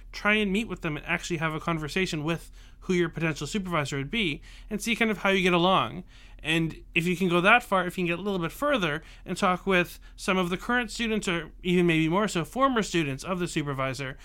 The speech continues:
and see how they might reflect on their own kind of supervision experience and see how, like, the working style in terms of expectations, how often they want to meet, just how they kind of talk to you.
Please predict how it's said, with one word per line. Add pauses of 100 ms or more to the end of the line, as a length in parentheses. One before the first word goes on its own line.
(220)
and
see
how
they
might
reflect
on (280)
their
own
kind
of
supervision
experience (460)
and (120)
see
how,
like,
the
working
style
in
terms
of
expectations, (220)
how
often
they
want
to
meet, (260)
just
how
they
kind
of
talk
to
you.